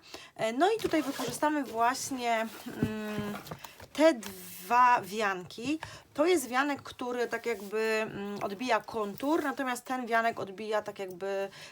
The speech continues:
liście, jakby pełne, pełny jest. No i do tego są listki. E, także pokażę Wam, jak można fajnie wykorzystać, e, żeby taki efekt uzyskać dwukolorowy, mimo tego, że to jest jakby wianek tak naprawdę jeden na drugi nałożony, to jest jakby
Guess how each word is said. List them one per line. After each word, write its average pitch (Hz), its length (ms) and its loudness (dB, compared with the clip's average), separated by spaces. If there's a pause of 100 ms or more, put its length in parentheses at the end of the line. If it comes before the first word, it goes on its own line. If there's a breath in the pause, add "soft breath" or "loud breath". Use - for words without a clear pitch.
liście, 214 360 -4
jakby 190 220 -4
pełne, 185 680 0
pełny 185 380 0
jest. 160 240 -6
No 277 100 2
i 330 60 4
do 269 80 -2
tego 233 220 -4
są 214 180 -4
listki. 196 500 -6 (560 loud breath)
E, 208 580 0
także 226 600 0
pokażę 277 260 4
Wam, 262 140 2
jak 254 120 0
można 240 240 -2
fajnie 254 300 2
wykorzystać, 226 840 -2
e, 214 760 -2
żeby 196 280 -8
taki 208 280 -6
efekt 208 400 -4
uzyskać 196 500 -8
dwukolorowy, 202 800 -2
mimo 220 200 -2
tego, 240 260 -6
że 208 100 -6
to 247 120 -4
jest 240 300 -4 (540 loud breath)
jakby 208 360 0
wianek 240 720 0
tak 220 160 -6
naprawdę 220 720 0
jeden 220 280 -4
na 208 100 -2
drugi 226 200 -8
nałożony, 214 460 -2
to 208 100 -6
jest 208 100 -6
jakby 202 220 -6